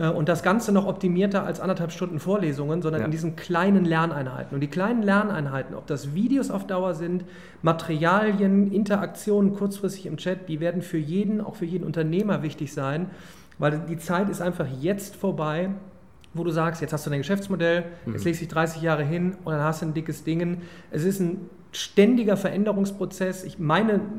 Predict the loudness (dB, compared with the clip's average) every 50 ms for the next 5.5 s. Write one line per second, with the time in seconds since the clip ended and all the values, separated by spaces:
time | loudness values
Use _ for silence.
0 | -6 -2 2 2 2 2 2 0 0 -2 -2 -2 -2 -2 -2 -4 -4 -4 -4 -2
1 | -2 -2 -2 -2 0 0 2 2 4 2 2 2 0 -4 -4 -2 0 0 0 0
2 | 0 0 0 0 2 2 0 0 0 -2 -4 -4 -4 -2 -2 -2 -2 -4 -6 -6
3 | -6 -6 -4 -2 -2 -2 0 0 -2 -2 -2 -2 -4 -6 -6 -6 -4 -4 -4 -4
4 | -2 -2 0 2 2 2 2 2 2 2 2 2 2 0 0 0 0 0 0 0
5 | 0 -2 -2 -2 -4 -4 -2 -2 -2 -4